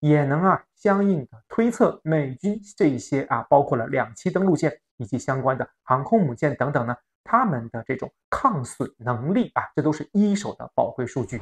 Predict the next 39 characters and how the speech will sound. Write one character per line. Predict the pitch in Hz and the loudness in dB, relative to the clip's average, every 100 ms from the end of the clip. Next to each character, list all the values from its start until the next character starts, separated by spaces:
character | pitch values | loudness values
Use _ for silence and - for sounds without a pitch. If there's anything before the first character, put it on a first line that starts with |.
| - - - - | 4 4 4 0
其 | 262 | 0
实 | 220 | 6
啊， | 226 - _ _ - | 6 4 _ _ 2
在 | 196 | 2
二 | - 180 | 6 4
零 | 170 175 | 4 2
一 | |
四 | 196 190 | 0 0
年、 | 156 | 0
二 | 175 | 2
零 | 160 175 | 2 0
一 | 208 | -2
五 | 160 | -2
年， | 127 127 | -4 -6
中 | 143 151 | -2 -2
国 | |
海 | 147 127 | 0 -2
军 | 120 139 | -4 -4
应 | 160 | -2
邀 | 147 156 | 0 0
参 | - 160 160 | 0 -4 0
加 | 160 147 | 2 2
这 | 143 | 0
个 | 123 - | -6 -2
环 | 127 | -2
太 | 143 156 | 2 2
平 | 131 | 2
洋 | 131 | -2
军 | 135 151 143 | -2 -2 -2
演 | 117 | -2
啊， | 120 113 | -4 -4
正 | - 311 | -2 -2
式 | 160 147 | 0 -2
参 | 139 214 | -2 -2
加 | 226 233 | -2 -2
的 | |
时 | 202 139 | -2 -2
候 | 160 | -2
呢， | 135 | -4